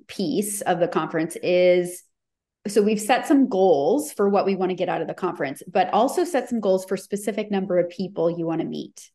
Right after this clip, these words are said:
So say, you know, and this kind of depends too on what your overall goals are. And if you are, if you consider yourself an introvert or an extrovert or somewhere in the middle. Um,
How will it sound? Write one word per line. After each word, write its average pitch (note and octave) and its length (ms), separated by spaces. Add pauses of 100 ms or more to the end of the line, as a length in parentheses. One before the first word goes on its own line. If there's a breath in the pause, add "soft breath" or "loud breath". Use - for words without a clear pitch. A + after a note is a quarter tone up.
So - 120
say, G#3+ 680 (120)
you C4 80
know, B3 60
and A#3+ 100
this E4+ 120
kind F4+ 160
of A#3+ 60
depends G3+ 420
too F#3+ 200
on E3+ 360 (340)
what F3+ 220
your F3+ 160
overall F3 320
goals A#3 340
are. G#3+ 380
And A#3 380
if G#3 200
you G3+ 180
are, F3+ 680 (220)
if - 60
you A3 80
consider G3+ 320
yourself F#3 400
an E3+ 80
introvert E3 600
or E3+ 80
an D3+ 80
extrovert E3+ 680
or E3 80
somewhere E3 360
in D#3+ 100
the D#3+ 80
middle. A3 440 (460 loud breath)
Um, F3 480